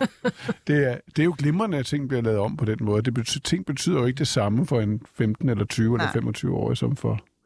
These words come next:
Speaker 3: Men nej, ja,
Speaker 2: som, som,
Speaker 3: præcis,
Speaker 2: som,
Speaker 3: fordi
Speaker 2: som
Speaker 3: er
Speaker 2: for
Speaker 3: det
Speaker 2: os.
Speaker 3: nye ikke ordet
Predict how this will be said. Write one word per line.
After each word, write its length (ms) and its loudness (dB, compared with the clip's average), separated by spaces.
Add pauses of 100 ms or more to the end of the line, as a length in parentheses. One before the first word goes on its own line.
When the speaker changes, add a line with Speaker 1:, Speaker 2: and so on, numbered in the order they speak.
(280)
Speaker 3:
Men 80 2
nej, 240 2
ja, 140 2
Speaker 2:
som, 120 0
som, 140 0
Speaker 3:
præcis, 220 0
Speaker 2:
som, 100 -2
Speaker 3:
fordi 40 2
Speaker 2:
som 180 0
Speaker 3:
er 60 2
Speaker 2:
for 80 2
Speaker 3:
det 100 4
Speaker 2:
os. 40 4
Speaker 3:
nye 240 4 (100)
ikke 400 -4 (100)
ordet 380 -2